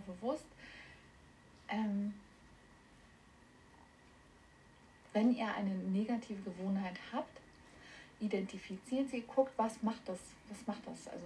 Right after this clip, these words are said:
woher kommt das? Ähm, ja, und will ich das ändern oder will ich's nicht? Also wenn ihr es behalten möchtet, gar keine Frage, dann behaltet das.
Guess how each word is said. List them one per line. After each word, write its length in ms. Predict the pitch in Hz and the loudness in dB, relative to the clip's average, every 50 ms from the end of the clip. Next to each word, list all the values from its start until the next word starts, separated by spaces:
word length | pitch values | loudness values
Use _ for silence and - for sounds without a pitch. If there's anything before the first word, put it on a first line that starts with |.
| 175 | -4
woher 260 | 185 220 220 214 220 | -2 -2 0 0 -2
kommt 280 | 214 - - 202 196 - | -2 -2 -2 -2 -2 -2
das? 200 | 196 - - - - - - - - - - - - - - - | -4 -6 -6 -8 -14 -18 -20 -20 -20 -20 -20 -20 -20 -20 -10 -2
Ähm, 400 | 175 175 170 175 170 170 175 170 - - - - - - - - - - - - - - - - - - - - - - - - - - - - - - - - - - - - | 0 0 0 0 -4 -6 -8 -8 -12 -16 -20 -20 -20 -20 -20 -20 -20 -20 -20 -20 -20 -20 -20 -20 -20 -20 -20 -20 -20 -20 -20 -20 -20 -20 -20 -20 -20 -20 -20 -20 -20 -20 -10 -4
ja, 320 | 214 190 190 202 202 185 - - | 0 0 2 2 0 0 -2 -4
und 240 | - 185 185 190 190 - - - 180 175 | -2 0 0 0 -2 -4 -8 -4 4 6
will 120 | 233 277 | 6 6
ich 140 | 330 330 - | 6 6 4
das 180 | - 262 254 - | 2 2 2 2
ändern 360 | - 226 220 214 220 214 208 | 2 4 4 4 4 4 2
oder 260 | - - 190 190 185 | 0 0 -2 -2 -2
will 140 | 185 190 190 | -2 -2 -2
ich's 140 | 190 - - | -4 -2 0
nicht? 200 | 220 220 214 - - | 0 0 2 0 0
Also 160 | - 170 175 | 0 0 0
wenn 120 | 180 185 | 2 2
ihr 60 | 196 | 2
es 100 | 196 196 | 2 2
behalten 460 | - 185 180 190 240 302 330 311 220 190 | -2 -4 -2 2 2 2 2 2 0 0
möchtet, 420 | 185 185 - - 190 185 - - | 0 -2 -4 -4 -6 -6 -6 -6
gar 160 | - 196 202 208 | -4 -2 -2 -2
keine 260 | - - 196 185 190 | -2 -2 -2 -2 -4
Frage, 600 | - - - 220 226 247 240 208 202 208 220 220 214 | -6 -6 -2 0 2 2 4 4 2 2 0 0 -2
dann 160 | 196 185 185 | -2 -2 -2
behaltet 420 | 190 185 185 214 247 247 240 - | -2 -2 -2 -2 -2 -2 -2 -4
das. 140 | 185 185 185 | -4 -6 -8